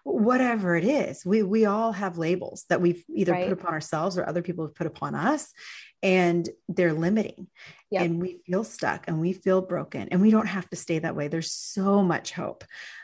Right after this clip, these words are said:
Speaker 1: Um, so
Speaker 2: Wow.
Speaker 1: yes, so my story, my background is really, I, I say my,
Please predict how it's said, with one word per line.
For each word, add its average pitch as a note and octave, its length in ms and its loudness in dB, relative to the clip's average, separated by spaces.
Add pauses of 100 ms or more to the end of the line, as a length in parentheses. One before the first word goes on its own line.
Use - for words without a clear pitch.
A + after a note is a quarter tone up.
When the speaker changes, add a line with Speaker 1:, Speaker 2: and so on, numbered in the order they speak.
(120)
Speaker 1:
Um, D3 480 0
so G3 160 4
Speaker 2:
Wow. F#3+ 80 6
Speaker 1:
yes, E3 340 2
so F3 140 0
my D#3+ 160 -2
story, G3+ 520 4
my E3+ 180 0
background D#3+ 720 0
is D#3+ 260 -4
really, F3+ 380 6
I, D#3+ 100 2 (100)
I E3+ 100 -2
say E3 180 -4
my, D3+ 240 -2